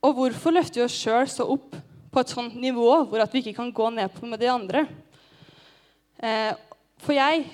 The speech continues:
jeg ønsker å påvirke positivt til de rundt oss. Eh, og jeg ønsker å gjøre noe som ikke alle folk forventer at jeg skal gjøre. Eh, for når, at, når jeg møter nye folk, så er det litt sånn, ja,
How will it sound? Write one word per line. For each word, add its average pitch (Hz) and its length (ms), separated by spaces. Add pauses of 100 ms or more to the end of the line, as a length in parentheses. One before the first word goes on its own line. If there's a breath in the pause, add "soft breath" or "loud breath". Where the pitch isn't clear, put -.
jeg 247 200
ønsker 208 260
å 220 60
påvirke 196 600
positivt 208 520
til 247 120
de 208 140
rundt 180 220
oss. - 220 (500 loud breath)
Eh, 208 400 (320 loud breath)
og - 120
jeg 262 200
ønsker 233 320
å 240 80
gjøre 214 180
noe 220 180
som 247 160
ikke 247 280
alle 214 240
folk 214 320
forventer 214 540
at 254 100
jeg 254 80
skal 285 160
gjøre. 247 220 (1120 loud breath)
Eh, 208 420 (140)
for 269 160
når, 254 140
at, - 120 (140)
når 247 140
jeg 240 160
møter 220 580
nye 214 240
folk, 285 320
så 208 100
er 196 120
det 208 80
litt 196 100
sånn, 175 240 (560 loud breath)
ja, 196 140